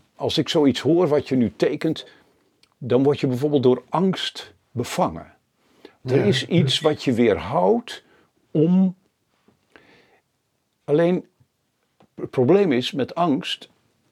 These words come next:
Speaker 1: dat ben je ook zelf.
Speaker 2: Ja.
Speaker 1: Dus ik, ik zie dan in zo'n geval bijvoorbeeld van, eh, dat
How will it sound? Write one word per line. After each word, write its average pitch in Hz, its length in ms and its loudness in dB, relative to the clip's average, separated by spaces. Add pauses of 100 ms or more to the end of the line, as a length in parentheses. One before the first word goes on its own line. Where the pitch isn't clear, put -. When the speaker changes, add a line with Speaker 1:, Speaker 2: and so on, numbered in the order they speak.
(1040)
Speaker 1:
dat 120 220 -2
ben 143 160 4
je 127 100 4
ook 165 180 -4
zelf. - 480 -8 (960)
Speaker 2:
Ja. 117 140 -8 (280)
Speaker 1:
Dus - 300 -4 (1500)
ik, 127 140 -4
ik - 240 -4
zie - 200 0
dan 143 260 2
in 117 160 4
zo'n 160 260 2
geval 143 420 0
bijvoorbeeld 120 560 -2 (1300)
van, 123 400 0
eh, 113 200 0 (2000)
dat 131 460 -4